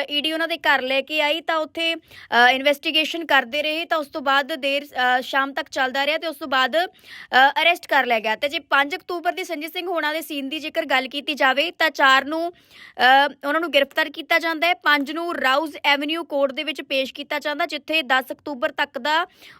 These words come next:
ਉਹਨਾਂ ਨੂੰ ਰਿਮਾਂਡ ਦੇ ਉੱਪਰ ਭੇਜ ਦਿੱਤਾ ਜਾਂਦਾ ਹੈ। ਤਾਂ ਉੱਥੇ ਜੇ ਗੱਲ ਕੀਤੀ ਜਾਵੇ ਦਸ ਅਕਤੂਬਰ ਦੀ, ਤਾਂ ਰਾਉਜ਼ ਐਵਨਿਊ ਕੋਰਟ ਦੇ ਵਿੱਚ ਦੁਬਾਰਾ ਪੇਸ਼ੀ ਹੁੰਦੀ ਹੈ ਦਸ ਅਕਤੂਬਰ ਨੂੰ। ਕੋਰਟ ਨੇ ਸੰਜੇ ਸਿੰਘ ਦੀ ਤਿੰਨ ਦਿਨਾਂ ਦੇ ਹੋਰ ਰਿਮਾਂਡ ਜਿਹੜਾ ਵਧਾ ਦਿੱਤਾ ਜਾਂਦਾ ਹੈ। ਤੇਰਾਂ ਅਕਤੂਬਰ ਦੇ ਵਿੱਚ ਫਿਰ ਅੱਗੇ ਸਮਾਂ ਆਉਂਦਾ ਹੈ ਤਾਂ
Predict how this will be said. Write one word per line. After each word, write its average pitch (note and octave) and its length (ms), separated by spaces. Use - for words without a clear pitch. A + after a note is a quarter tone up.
ਉਹਨਾਂ D4+ 220
ਨੂੰ F#4 160
ਰਿਮਾਂਡ C4+ 380
ਦੇ C4+ 100
ਉੱਪਰ D#4+ 220
ਭੇਜ E4+ 260
ਦਿੱਤਾ A#3+ 260
ਜਾਂਦਾ A3+ 260
ਹੈ। - 60
ਤਾਂ D4 100
ਉੱਥੇ D#4+ 280
ਜੇ F#4+ 100
ਗੱਲ D#4 200
ਕੀਤੀ D#4+ 260
ਜਾਵੇ E4 260
ਦਸ D4 300
ਅਕਤੂਬਰ D4 380
ਦੀ, E4+ 100
ਤਾਂ F4 140
ਰਾਉਜ਼ D4 480
ਐਵਨਿਊ D4+ 380
ਕੋਰਟ D4+ 240
ਦੇ D4+ 100
ਵਿੱਚ D4 160
ਦੁਬਾਰਾ C4 400
ਪੇਸ਼ੀ D#4 380
ਹੁੰਦੀ D#4 260
ਹੈ D#4+ 60
ਦਸ D4+ 240
ਅਕਤੂਬਰ D4+ 380
ਨੂੰ। E4+ 120
ਕੋਰਟ C#4 260
ਨੇ D#4 80
ਸੰਜੇ C#4+ 320
ਸਿੰਘ D4+ 300
ਦੀ E4 160
ਤਿੰਨ D#4+ 180
ਦਿਨਾਂ E4+ 200
ਦੇ E4+ 80
ਹੋਰ C#4+ 260
ਰਿਮਾਂਡ C#4+ 320
ਜਿਹੜਾ D4+ 240
ਵਧਾ D4 240
ਦਿੱਤਾ B3 260
ਜਾਂਦਾ G#3 300
ਹੈ। - 60
ਤੇਰਾਂ D4+ 260
ਅਕਤੂਬਰ F4 640
ਦੇ D#4 120
ਵਿੱਚ D#4 220
ਫਿਰ D#4 160
ਅੱਗੇ D4 180
ਸਮਾਂ D#4+ 280
ਆਉਂਦਾ D4 200
ਹੈ D4+ 60
ਤਾਂ D#4+ 280